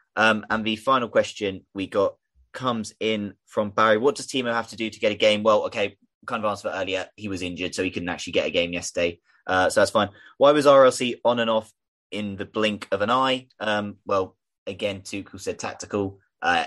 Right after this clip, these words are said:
Chidge, again, was not a fan of it. I wasn't, you know, necessarily a fan of it. But again, I will say Ruben Loftus-Cheek didn't offer really anything on the pitch. He was on fifteen minutes, albeit we were asking him to play a role. Wasn't expected. And he goes, "Will we be back?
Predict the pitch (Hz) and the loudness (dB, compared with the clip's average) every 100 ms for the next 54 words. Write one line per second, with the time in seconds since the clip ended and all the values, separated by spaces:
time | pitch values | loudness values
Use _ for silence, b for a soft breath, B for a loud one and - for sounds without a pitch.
0 | - - 110 101 101 104 98 98 95 104 | -4 0 0 2 2 4 2 0 -4 -4
1 | 90 98 95 95 95 - 90 92 92 95 | 0 0 0 0 -2 -2 -2 0 -2 -6
2 | 95 90 101 98 95 - 101 98 92 98 | -8 -10 -8 -6 -6 -6 -4 -2 0 2
3 | 98 95 98 - _ - 90 92 101 92 | 2 2 2 0 _ -2 -2 0 0 0
4 | 78 95 98 98 90 - 101 92 92 87 | -2 -4 -2 0 0 -2 -8 -6 -6 -8
5 | - 92 82 98 90 85 87 92 87 92 | -10 -12 -6 -6 -6 -8 -8 -6 -4 -6
6 | 90 87 85 - 104 98 95 95 92 95 | -8 -8 -8 -8 -8 -8 -6 -6 -6 -10
7 | 95 90 90 - 104 90 92 90 92 92 | -8 -8 -8 -8 -8 -4 -4 -2 -2 -2
8 | 87 90 82 90 85 87 85 B B B | -4 -10 -6 -2 0 0 -2 B B B
9 | - 113 104 110 101 - - 120 117 113 | -4 -4 2 2 2 0 -2 2 6 8
10 | 107 - - 175 151 131 104 113 - - | 6 -2 0 2 2 -2 -2 -2 -2 -8